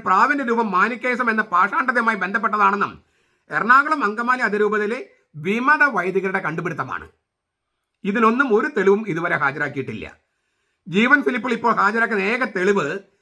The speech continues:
പാഹ്ലവി ലിപിയെ, ലിപിയാണ്. ആ ലിപി, ലി-, ലിപിയെക്കുറിച്ച് നമ്മൾ ഇന്നലെ പറഞ്ഞു കഴിഞ്ഞു. അതായത്, ആ, ഈ ലിപി എട്ടാം, ഏഴാം നൂറ്റാണ്ടിൽ അന്യം നിന്ന് പോയതാ.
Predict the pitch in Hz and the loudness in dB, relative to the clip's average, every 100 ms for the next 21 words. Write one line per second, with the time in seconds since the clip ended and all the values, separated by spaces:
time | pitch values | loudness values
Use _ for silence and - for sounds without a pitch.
0 | _ _ 165 175 196 240 226 196 170 165 | _ _ 2 4 4 0 -2 -4 -6 -2
1 | 226 208 170 156 170 220 143 98 90 _ | 2 4 2 -4 -8 -4 -4 -6 -10 _
2 | _ _ _ _ _ - 165 240 302 247 | _ _ _ _ _ 0 4 6 4 2
3 | 190 190 - 190 196 208 175 175 240 208 | -2 -4 -6 -4 -4 -4 -6 -4 -2 -2
4 | 196 208 190 226 220 185 190 160 196 190 | -2 -2 -2 -2 -4 -2 0 0 0 -2
5 | 143 120 98 _ _ _ _ 156 185 190 | -2 -6 -12 _ _ _ _ 0 2 2
6 | 185 165 220 - _ _ _ _ - 139 | 0 -2 -6 -10 _ _ _ _ -12 -8
7 | 120 120 160 220 240 170 202 226 151 156 | -8 -8 -6 -2 2 2 0 -4 -8 -6
8 | - 196 156 175 214 196 175 165 180 175 | -2 -2 0 2 2 2 0 -2 -8 -6
9 | 156 202 165 156 135 110 | -4 -2 -2 -2 -2 -4